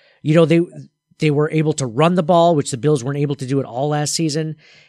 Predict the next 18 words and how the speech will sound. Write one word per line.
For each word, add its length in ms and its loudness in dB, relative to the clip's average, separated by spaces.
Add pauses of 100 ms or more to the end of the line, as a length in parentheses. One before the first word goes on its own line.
(140)
And 540 -2 (120)
they 380 -2
were 120 -2
able 240 -2
to 140 -4
have 180 -4
a 40 -2
decent 380 -6
passing 440 -6
attack, 440 -12
which, 400 -10 (400)
you 80 -6
know, 80 -4
the 100 -4
Bills 340 -2
kind 320 -6
of 120 -4
did 440 -4